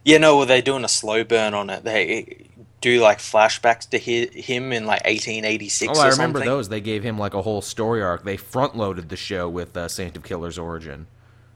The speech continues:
Speaker 1: Yeah, yeah, they, um, do a bunch of that throughout the, the latter half of the season as well, and then he,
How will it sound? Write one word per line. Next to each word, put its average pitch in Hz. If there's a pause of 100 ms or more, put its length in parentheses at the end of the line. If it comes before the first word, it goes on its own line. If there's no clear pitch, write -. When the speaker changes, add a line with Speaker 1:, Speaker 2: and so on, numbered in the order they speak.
(300)
Speaker 1:
Yeah, 131
yeah, 131
they, 120
um, 113
do 131
a 120
bunch 117
of 110
that 107
throughout 107
the, 104
the 104
latter 110
half 117
of 107
the 104
season 107
as 101
well, 110
and 107
then 107
he, 101